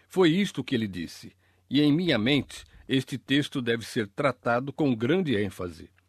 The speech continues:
É o ensinamento do nosso Senhor sobre seu retorno em glória para estabelecer seu reino. E nós vamos vê-lo enquanto passamos pelos capítulos vinte e quatro e vinte e cinco.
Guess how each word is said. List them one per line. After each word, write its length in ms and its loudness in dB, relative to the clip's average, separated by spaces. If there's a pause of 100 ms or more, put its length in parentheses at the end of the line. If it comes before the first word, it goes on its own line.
(440)
É 100 6
o 80 4
ensinamento 800 -2
do 140 -2
nosso 320 -4
Senhor 500 -4 (240)
sobre 320 0
seu 300 -2
retorno 680 0
em 140 0
glória 480 -2 (320)
para 240 2
estabelecer 800 0
seu 220 -2
reino. 420 -2 (680)
E 60 0
nós 360 4
vamos 400 2
vê-lo 420 2
enquanto 500 0
passamos 540 -4
pelos 240 -4
capítulos 580 -6
vinte 220 -4
e 60 -18
quatro 520 -4
e 120 -2
vinte 220 2
e 20 -16
cinco. 520 -6